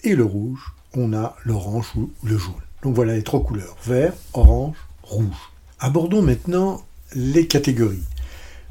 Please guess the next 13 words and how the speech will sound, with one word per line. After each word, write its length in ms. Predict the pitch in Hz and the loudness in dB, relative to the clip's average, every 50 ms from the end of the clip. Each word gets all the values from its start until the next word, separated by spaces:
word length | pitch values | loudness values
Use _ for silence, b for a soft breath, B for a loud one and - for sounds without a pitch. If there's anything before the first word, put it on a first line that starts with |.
| B B - - - | B B -20 -6 0
Bien 180 | 123 139 147 151 | 2 4 4 4
entendu, 500 | 147 - 151 147 147 180 208 214 208 - - | 4 2 0 0 0 0 0 0 -2 -2 -4
encore 300 | 127 117 - 135 127 127 | -4 0 2 4 4 4
une 120 | 127 123 | 4 2
fois, 240 | 113 - 180 180 196 | 0 -2 0 0 0
vous 180 | 165 123 113 127 | 0 0 0 2
allez 180 | 123 123 127 | 2 4 2
vous-même, 840 | 104 98 135 196 226 226 - - - - 113 110 117 139 190 202 214 147 | 2 2 2 2 2 2 2 -2 -6 -4 0 0 2 2 2 0 -2 -2
vous 240 | 101 90 156 185 | -4 -4 -4 -4
trouver 500 | 165 - - 147 135 120 110 135 156 165 | -4 -4 -4 -2 -2 0 2 4 4 4
vos 200 | 143 98 110 110 | 4 4 2 -2
propres 420 | - - - - 160 151 - 131 113 | -2 -4 -2 0 0 2 2 0 0
catégories, 800 | - - - 113 - - 113 104 101 101 101 104 135 170 202 | 0 -2 -4 -4 -2 -2 -2 -2 -2 -2 -2 -2 -2 -4 -4